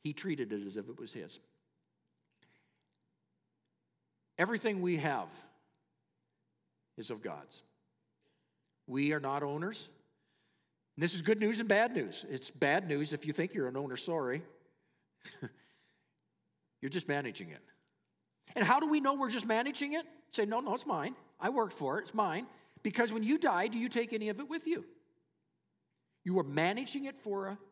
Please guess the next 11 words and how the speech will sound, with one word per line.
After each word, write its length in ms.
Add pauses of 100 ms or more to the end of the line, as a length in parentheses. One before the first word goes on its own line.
(200)
period 340
of 120 (240)
time. 400 (1200)
Almost 480
all 240
of 80
us 160
will 160
outlive 480
our 120
money. 280